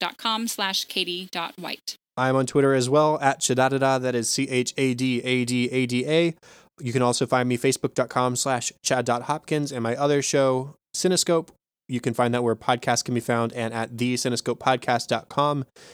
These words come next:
Speaker 2: And all the show notes and contact information for this show can be found at workplace podcast dot com.
Speaker 1: Big, awesome props to our new Patreon subscribers this week. We have six,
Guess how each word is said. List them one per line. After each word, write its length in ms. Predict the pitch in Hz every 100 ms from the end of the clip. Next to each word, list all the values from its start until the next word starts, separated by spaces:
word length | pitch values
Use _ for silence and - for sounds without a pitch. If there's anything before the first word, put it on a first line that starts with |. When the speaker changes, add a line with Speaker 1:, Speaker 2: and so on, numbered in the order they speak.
| - -
Speaker 2:
And 120 | 117
all 100 | 117
the 80 | 117
show 180 | 143
notes 240 | 127 123 - - -
and 200 | - 117
contact 420 | - - 120 120
information 540 | 123 113 117 113 113 110
for 260 | 117 107
this 220 | 101 135 185
show 380 | 135 113 160 - - - _
can 140 | - 117
be 80 |
found 300 | 117 120 117
at 340 | 123 113 117 117
workplace 720 | 113 143 180 - 117 101 - - -
podcast 500 | 113 - 107 98 - _
dot 160 | 110 107
com. 360 | 110 104 110 - _ _ _ _ _ _ _ _ _
Speaker 1:
Big, 400 | 196 240 220 170 - _
awesome 400 | 190 220 240 214
props 460 | 202 208 - - - -
to 240 | 208 180 -
our 460 | 175 170 170 170
new 200 | 175 190
Patreon 520 | 196 180 254 294 196
subscribers 480 | 185 175 190 175 175
this 180 | 175 -
week. 220 | 175 190 -
We 120 | 196
have 480 | 190 170 160 165 147 - _ _ _ _ _ _ _ _ _ _ _ -
six, 720 | - 220 294 - - -